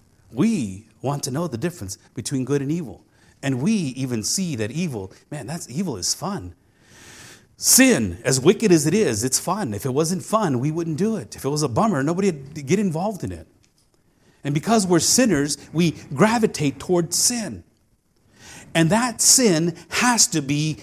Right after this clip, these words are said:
crushed. That sin has to be dealt with. That sin needs to be, uh, eradicated. That sin in my life, in your life, has to be dealt with. Because God is just. He said, he didn't make up any just rules and say, "Okay, you know what? Eh,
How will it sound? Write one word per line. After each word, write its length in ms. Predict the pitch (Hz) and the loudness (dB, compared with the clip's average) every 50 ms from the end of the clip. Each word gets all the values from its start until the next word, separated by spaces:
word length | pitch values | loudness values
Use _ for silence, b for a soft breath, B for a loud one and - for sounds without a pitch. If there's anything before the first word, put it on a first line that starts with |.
| - - - | -14 -20 -16
crushed. 460 | - - - 254 247 208 - - - B B B | -8 -4 0 0 2 2 0 -2 -6 B B B
That 240 | B 196 226 240 233 | B 0 0 0 0
sin 320 | - - - 254 226 196 175 | 0 0 2 4 4 4 4
has 220 | 180 208 190 - | 2 0 -2 -2
to 80 | - 156 | -2 -2
be 100 | 160 151 | -2 -2
dealt 300 | 127 - 226 247 214 175 | 0 0 0 0 0 0
with. 360 | 165 135 107 - - - - | 0 0 0 -2 -8 -14 -4
That 280 | 139 165 233 240 226 - | 0 0 0 2 2 2
sin 480 | - - - 240 226 202 185 180 170 175 B B B | 4 4 6 6 6 6 6 4 0 -4 B B B
needs 560 | 139 139 180 240 254 240 208 165 147 143 147 - | 0 2 4 4 4 2 0 0 -2 -4 -4 0
to 140 | - 190 185 | 2 4 4
be, 460 | 160 - 214 233 214 175 165 165 - B B B B B | 4 4 2 2 4 2 2 0 -2 B B B B B
uh, 380 | - 180 185 175 170 160 160 165 - 170 - - - | 2 4 6 6 4 2 0 -10 -14 -18 -10 -4 -2
eradicated. 760 | 165 196 233 262 269 247 - - 190 160 127 110 92 87 - B B B B B | 2 2 4 4 2 0 0 0 0 0 0 -2 -4 -6 -10 B B B B B
That 500 | 131 120 143 214 254 285 277 - - B B B | -2 2 4 6 6 4 2 0 -6 B B B
sin 440 | - - - - 254 226 190 156 143 | 2 4 6 6 8 8 8 6 6
in 120 | 139 139 | 4 4
my 180 | 147 185 233 254 | 4 4 4 4
life, 340 | 220 165 151 143 139 - 139 | 4 4 2 2 0 0 -2
in 100 | 127 147 | 0 2
your 160 | 208 233 214 | 2 4 4
life, 400 | 180 170 165 165 165 - - - - | 4 4 2 2 -2 -6 -18 -12 -4
has 240 | - 170 180 180 - | 0 2 2 2 2
to 80 | - 151 | 0 0
be 100 | 151 165 | -2 -2
dealt 260 | 147 147 143 127 117 | -2 -2 -2 -2 -4
with. 280 | 107 101 87 - - - - - - - _ _ - b b b b b b b | -6 -8 -8 -10 -14 -20 -20 -20 -20 -20 _ _ -20 b b b b b b b
Because 240 | - - 190 170 139 | -2 2 2 2 2
God 260 | - 147 156 170 180 | 2 0 -2 -2 -2
is 140 | 185 165 143 | -4 -4 -2
just. 380 | - 226 220 196 165 - - B B | 0 0 0 0 0 -4 -6 B B
He 160 | B - 240 226 | B 0 2 4
said, 340 | - - 262 240 190 151 B B B | 4 4 4 4 2 0 B B B
he 80 | 262 | 4
didn't 140 | 302 311 254 | 4 4 4
make 180 | 226 233 - 214 | 2 2 2 2
up 100 | 170 - | 2 2
any 180 | 170 160 151 | 2 2 2
just 300 | 139 110 - 131 156 - | 0 -4 -6 -6 -6 -4
rules 260 | - 135 147 170 196 190 | -2 0 2 2 2 2
and 80 | 170 | 2
say, 100 | - 214 | 2 2
"Okay, 160 | 220 - 214 | 2 2 2
you 100 | 202 202 | 2 2
know 100 | 220 214 | 2 2
what? 200 | 208 220 214 - B B B B B | 4 2 2 0 B B B B B
Eh, 360 | - 220 226 226 220 220 208 | -2 2 4 4 4 4 2